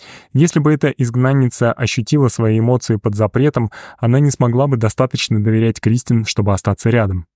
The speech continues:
Конец комментария. Кристин. Ей нравится, что я сейчас рядом. Она и впрямь видит, что кто-то, я, находится рядом, и она удивлена.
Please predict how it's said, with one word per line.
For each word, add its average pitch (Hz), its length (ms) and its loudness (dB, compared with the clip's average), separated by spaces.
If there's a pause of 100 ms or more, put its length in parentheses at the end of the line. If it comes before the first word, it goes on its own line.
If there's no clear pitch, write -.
(280)
Конец 107 300 0
комментария. 104 540 -2 (880)
Кристин. 110 440 0 (680)
Ей 127 200 4
нравится, 135 420 2
что - 180 -4
я 110 120 2
сейчас - 420 -2
рядом. 101 380 -2 (420)
Она 113 240 0
и 104 60 -2
впрямь 113 340 0
видит, 120 300 0 (240)
что - 240 -2
кто-то, 127 520 -2 (540)
я, 107 380 0 (420)
находится 123 560 0
рядом, 113 460 0 (220)
и 123 60 -2
она 120 180 2
удивлена. 113 580 0